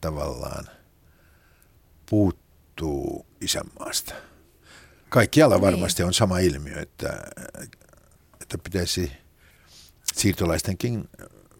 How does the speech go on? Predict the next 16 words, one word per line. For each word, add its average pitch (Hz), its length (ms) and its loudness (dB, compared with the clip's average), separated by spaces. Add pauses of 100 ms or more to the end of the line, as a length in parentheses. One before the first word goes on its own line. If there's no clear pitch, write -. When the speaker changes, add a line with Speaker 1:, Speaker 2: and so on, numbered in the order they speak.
(120)
Speaker 1:
myötäeläen 90 1000 0
siis - 460 -2
saada 78 440 -2 (680)
mahdollisimman 98 560 0
paljon 87 300 2
semmoista, 82 380 -4
että - 160 -8
kuulumme 85 400 0
samaan 76 380 -2
perheeseen. - 720 -6 (120)
Speaker 2:
Mm. 185 360 -12 (1600)
Mitä 370 340 -6
sille 226 220 0
sitten 202 460 0 (180)
voi 208 220 -2
tehdä? 185 360 -6